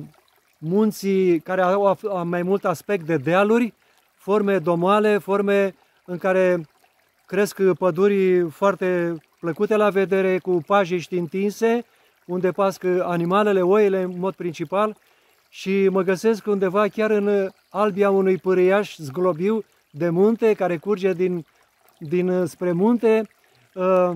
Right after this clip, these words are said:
care are o apă cristalină. O să-l prezentăm, uh, imediat în momentele care urmează. Facem această cu-, scurtă introducere pentru că Dumnezeu este Cel care a creat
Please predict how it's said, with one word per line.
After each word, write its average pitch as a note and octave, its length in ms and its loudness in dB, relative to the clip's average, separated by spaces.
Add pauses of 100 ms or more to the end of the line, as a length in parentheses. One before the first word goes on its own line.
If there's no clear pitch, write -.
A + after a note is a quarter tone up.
(320)
care F#3+ 460 0
are G3+ 200 0
o F#3+ 100 2
apă G3 240 2
cristalină. F3+ 680 -2
O F#3+ 100 0
să-l F3 180 -6
prezentăm, F3 560 -4 (460)
uh, E3+ 320 -2 (120)
imediat F3+ 480 0
în E3 240 -4
momentele E3 420 -4
care D#3+ 200 -2
urmează. G3 640 0 (460)
Facem A3+ 300 -2
această G#3+ 400 0
cu-, G#3 280 -10 (100)
scurtă A3+ 400 -4
introducere G#3 800 0 (520)
pentru G3 260 -6
că F#3+ 300 0 (580)
Dumnezeu F#3 520 -2
este G#3+ 260 0
Cel G#3 260 0
care F#3+ 200 0
a F3 80 0
creat F3+ 420 -2